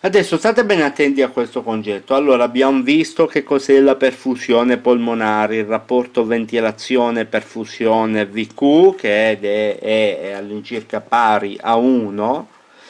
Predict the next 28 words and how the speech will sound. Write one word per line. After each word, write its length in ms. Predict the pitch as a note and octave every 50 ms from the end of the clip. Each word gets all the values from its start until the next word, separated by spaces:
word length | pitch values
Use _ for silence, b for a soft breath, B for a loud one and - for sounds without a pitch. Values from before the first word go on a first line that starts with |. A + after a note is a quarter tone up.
| B B B B B B B B B
Adesso 520 | - C#3 C#3+ D3 C#3 C3 - - C#3 C3 B2+
però, 1000 | - D3+ D#3+ D3 C3+ B2 B2 C3 C#3+ C#3 - - - A2+ A#2 A#2 A2+ A2+ A2 G#2
eh, 40 |
do-, 320 | A#2 A#2+ A#2 A#2 F#2+ E2+ A2
mm, 680 | G#2+ A2 A2+ A2 G#2+ G#2+ G#2 G#2 G#2 G#2 G#2 F2+ G#2
eh, 120 | B2 B2
dobbiamo 420 | B2 B2+ B2+ B2 B2 A2+ A#2 A#2+ A#2+
approfondire 580 | A#2+ - C3+ A2 - A#2+ A2+ G#2+ G2+ G#2 G#2
un 140 | A2 A2+ G#2+
pochettino 580 | G#2+ G2+ - G2+ F#2 - - G#2+ G#2 A2 A#2 A2+
questo 300 | - G#2 F#2+ - - F2+
concetto, 640 | - G2+ G2 G#2 - D#3 D3 B2 G#2 - - F#2+ -
che 100 | - G2
il 140 | G2 G2
rapporto 720 | F#2+ G2+ F#2+ - - A2+ A2 G#2+ G#2 - _ - G#2+ G2 F2+
ventilazione-perfusione 1500 | E2+ G#2 G#2+ G2+ F#2+ G#2 G#2+ G#2 G2 - - - A2 G#2 G2 - - G2 - - - G2+ - - - A2+ G2 G2 G2+ G2 F2+
sia 500 | - - A2 G#2+ G#2 G2 F#2+ F#2+ - - _ _ _ _
all'incirca 640 | - G2 G#2+ G#2 G#2+ G#2+ G2+ G#2 G#2 G2 - - G2+
pari 300 | - G#2 G2+ G2 G2+ G2+
a 60 | G2
uno 260 | G2+ G2+ G2+ G2 F#2
non 220 | F#2 F2+ F2+ G2+ C3
è 160 | D#3 D#3 -
sempre 580 | - - - A#2 G#2+ G2+ F#2+ F#2+ F2+ G2 G2
pari 460 | F#2+ - G2+ G2+ F#2+ F#2 F2+ G2 G2+ G2
a 40 |
uno, 380 | F#2+ F#2+ F#2+ F#2+ F#2 F#2 F#2 F#2+
dipende 720 | G2+ A2+ A2 - A2+ G#2+ G#2 G#2 A2 A2 B2 B2+ B2 B2